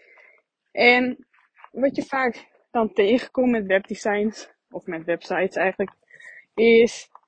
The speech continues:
dat het echt is op, dat je ziet dat het is gemaakt bijvoorbeeld op, eh, de pijn vergroten van de bezoeker. Dus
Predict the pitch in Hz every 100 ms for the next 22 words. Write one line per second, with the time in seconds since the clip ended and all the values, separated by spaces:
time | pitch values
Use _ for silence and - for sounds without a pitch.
0 | - - _ _ - 226 220 220 226 240
1 | - - 240 220 - 214 208 - - -
2 | _ _ - _ _ 202 - 208 233 214
3 | 196 202 - 208 202 202 214 220 262 277
4 | - - - - - _ _ - 240 262
5 | 277 - 196 196 - - 196 196 196 196
6 | - 190 185 190 214 190 208 196 208 -